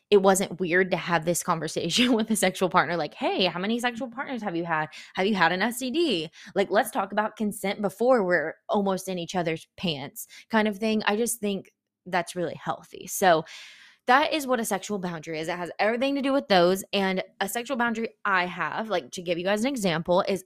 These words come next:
I prefer one sexual partner at a time. And I also prefer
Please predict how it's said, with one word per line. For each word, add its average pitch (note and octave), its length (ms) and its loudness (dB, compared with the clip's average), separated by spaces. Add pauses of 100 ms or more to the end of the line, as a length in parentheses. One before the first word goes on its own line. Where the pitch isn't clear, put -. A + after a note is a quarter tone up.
I F3+ 180 -4
prefer G#3+ 560 -6
one F3 220 -8
sexual F#3 300 -10
partner E3+ 260 -6
at F#3 80 -2
a B3+ 60 -4
time. E3 480 -8 (480)
And G#3+ 220 -2
I G3+ 160 -2
also C4+ 320 -6
prefer F3 500 -4